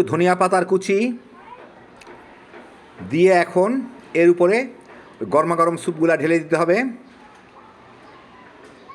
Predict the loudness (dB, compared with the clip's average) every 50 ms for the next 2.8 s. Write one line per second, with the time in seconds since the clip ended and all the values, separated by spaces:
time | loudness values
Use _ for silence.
0 | -20 -20 -20 -20 -20 -20 -20 -20 -20 -20 -20 -20 -20 -20 -20 -20 -20 -20 -20 -8
1 | -4 -4 -4 -4 -2 -2 -2 0 0 2 0 0 0 0 -2 -4 -6 -10 -6 -2
2 | 0 0 0 0 -2 -4 -4 -2 0 0 0 0 -2 -4 -10 -18